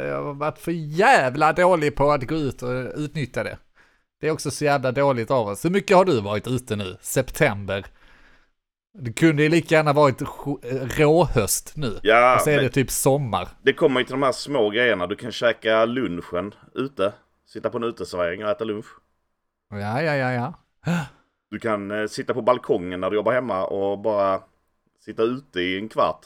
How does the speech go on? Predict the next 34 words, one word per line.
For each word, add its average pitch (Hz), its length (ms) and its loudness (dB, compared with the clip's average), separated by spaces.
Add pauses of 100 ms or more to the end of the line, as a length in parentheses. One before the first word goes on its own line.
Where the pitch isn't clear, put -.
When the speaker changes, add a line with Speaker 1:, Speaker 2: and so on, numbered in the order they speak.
(120)
Speaker 2:
för 98 360 0
att 104 60 -14
hämta 98 560 -2
andan, 101 460 -4
höll 82 100 -12
jag 80 80 -12
på 80 40 -14
att 80 60 -16
säga. 85 220 -10 (840)
Speaker 1:
Ja, 156 360 2
för 185 140 -2
att 165 60 -2
säga, 165 440 2
så, 175 200 -2 (400)
gå 175 80 -2
och 160 80 2
käka 170 340 0
lunch 160 440 0
ute 147 600 0 (220)
hemifrån, 123 720 -4
eller 113 160 -6
ni 135 120 -6
har 143 60 -4
varit 139 120 0
på 127 100 -8
kontor 143 520 0
också? - 400 -4 (760)
Speaker 2:
Ja, 113 420 4
vi 90 60 0
har 90 40 2
varit 95 140 -2
på 113 60 -12
kontoret 135 440 -6
nu. 87 160 -8